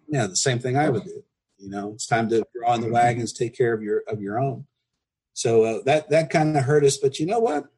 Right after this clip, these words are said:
I gotta tell you, uh, I'm, I'm, I'm a Christian, and, uh, God has, has definitely taken care of us, man. It's just been, even in the midst of all this, everything's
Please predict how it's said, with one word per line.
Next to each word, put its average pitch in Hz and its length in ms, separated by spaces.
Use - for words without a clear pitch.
I - 580
gotta 214 160
tell 202 160
you, 147 220
uh, 110 220
I'm, 139 240
I'm, 143 360
I'm 165 140
a 165 40
Christian, 160 520
and, 120 400
uh, 120 120
God 127 220
has, 127 320
has 113 140
definitely 131 440
taken 127 300
care 113 220
of 135 80
us, 98 200
man. 92 220
It's - 180
just - 240
been, 110 220
even 120 180
in 127 80
the 123 60
midst 131 260
of 131 80
all 131 160
this, 127 260
everything's 113 600